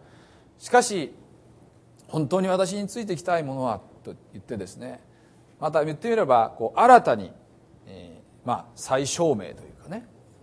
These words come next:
えー、「本当に私についてきたい者は」ということで、まあ、弟子の条件をここで、えー、イエス、まあ、弟子たちに、まあ、突きつけられたという感じでもありますね。「私、自分を捨て、自分の十字架を背負って私についてきなさい」と、「私に従い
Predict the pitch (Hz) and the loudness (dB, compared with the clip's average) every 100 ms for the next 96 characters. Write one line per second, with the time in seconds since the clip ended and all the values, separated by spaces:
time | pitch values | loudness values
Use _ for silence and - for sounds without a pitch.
0 | - - - - - - - _ - - | -20 -20 -20 -20 -20 -20 -20 _ -20 -20
1 | - - - _ - 123 120 202 196 175 | -20 -20 -20 _ -16 -12 -2 2 2 2
2 | 160 156 156 139 131 135 117 107 113 120 | 0 -4 -6 -6 -4 -2 -2 -2 -4 -4
3 | 107 95 90 92 101 92 78 101 90 123 | -4 -8 -8 -10 -8 -8 -8 -12 -10 -8
4 | 120 131 117 101 143 147 202 190 123 - | -8 -6 -6 0 2 2 -2 -4 -4 -4
5 | 117 107 104 - - 90 87 90 - - | -4 0 0 -2 -10 -14 -12 -14 -18 -20
6 | - - - - - 104 - - 101 - | -20 -20 -20 -18 -8 -8 -8 -16 -20 -20
7 | _ 107 98 95 104 123 104 92 87 - | _ -10 -8 -8 -6 -4 -6 -8 -16 -16
8 | 98 98 - 131 - 156 147 113 92 90 | -16 -12 -10 -6 2 6 6 4 -4 -12
9 | - - 104 95 98 123 107 82 82 - | -14 -12 -10 -8 -4 -4 -4 -6 -12 -10
10 | 135 190 254 - - - - - - - | -8 -8 -10 -20 -20 -20 -20 -20 -20 -20
11 | - 92 95 - 95 101 95 101 101 101 | -18 -8 -8 -6 -8 -8 -8 -8 -8 -8
12 | 107 98 104 110 107 104 110 107 117 110 | -8 -8 -8 -6 -8 -8 -8 -6 -4 -4
13 | 139 156 - 120 110 117 127 123 175 165 | -2 -4 -2 0 0 -4 -10 -10 -10 -10
14 | 147 160 165 - - 120 123 120 113 | -10 -10 -8 -12 -10 -12 -12 -14 -8